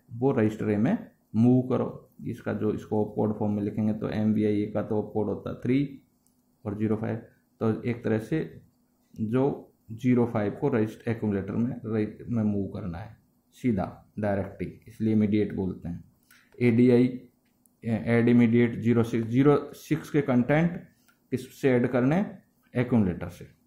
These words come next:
तो ये भी डायरेक्ट है। एलएक्सआईएच पच्चीस सौ एच ये भी इमीडिएट एड्रेसिंग का हो गया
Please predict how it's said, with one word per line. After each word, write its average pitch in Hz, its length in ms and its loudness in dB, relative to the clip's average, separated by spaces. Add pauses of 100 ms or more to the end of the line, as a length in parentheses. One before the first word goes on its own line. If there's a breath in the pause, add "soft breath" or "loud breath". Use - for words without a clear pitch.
(1160)
तो - 60 -8
ये 107 160 0
भी 117 100 2
डायरेक्ट 110 420 0
है। 110 220 -8 (1300 soft breath)
एलएक्सआईएच 123 800 2
पच्चीस 117 280 -4
सौ 127 60 2
एच 117 180 0
ये 107 140 2
भी 117 180 2
इमीडिएट 117 560 2
एड्रेसिंग 110 420 0
का 113 80 0
हो 104 80 2
गया 110 160 0